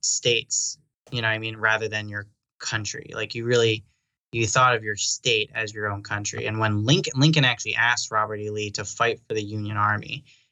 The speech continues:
and Robert E. Lee was like, "I can't because I, you know, I, Virginia's rising up and I can't take up arms against Virginia." You know what I mean? And he, I think he's, he's argued against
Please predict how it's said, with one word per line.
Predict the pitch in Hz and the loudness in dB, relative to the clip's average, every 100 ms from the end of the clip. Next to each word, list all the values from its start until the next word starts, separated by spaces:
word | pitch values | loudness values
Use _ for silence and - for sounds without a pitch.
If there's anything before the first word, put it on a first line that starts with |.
| _ | _
and | 113 110 | 0 4
Robert | 110 110 | 4 4
E. | 107 | 0
Lee | 104 107 104 | 0 0 -2
was | 104 | -2
like, | 104 104 | -4 -4
"I | 110 | -6
can't | 104 - 110 104 - | -4 0 0 0 -4
because | 107 107 | -6 -2
I, | 101 104 _ _ _ 147 135 | -2 -4 _ _ _ -18 -2
you | 123 | 4
know, | 107 | 4
I, | 104 107 _ _ _ _ - | 4 0 _ _ _ _ -10
Virginia's | 117 120 117 110 120 127 117 113 | -2 4 4 6 6 6 4 4
rising | 110 110 107 107 | 4 4 0 2
up | 104 104 | 2 2
and | 107 | -2
I | 104 | -2
can't | 104 - 120 113 107 - _ _ _ _ _ | -2 -2 0 2 0 -6 _ _ _ _ _
take | - 113 110 | 0 2 2
up | 110 | 0
arms | 104 104 101 - | 2 2 0 -6
against | 117 104 104 110 - - - _ 113 | -6 -4 -4 -4 -6 -10 -14 _ -4
Virginia." | 107 101 - - - - _ | -2 -2 -8 -14 -20 -20 _
You | 120 | 2
know | 113 | 4
what | 107 | 4
I | 107 | 4
mean? | 107 113 - _ _ _ _ | 2 -2 -8 _ _ _ _
And | 123 | 4
he, | 135 151 147 | 6 6 6
I | 151 | 4
think | 147 214 - | 4 0 -2
he's, | 151 151 147 - | 2 4 2 0
he's | 156 202 | 0 4
argued | 160 190 156 131 123 - | 4 4 4 0 0 -4
against | 123 113 120 123 - | -4 -2 -2 -4 -8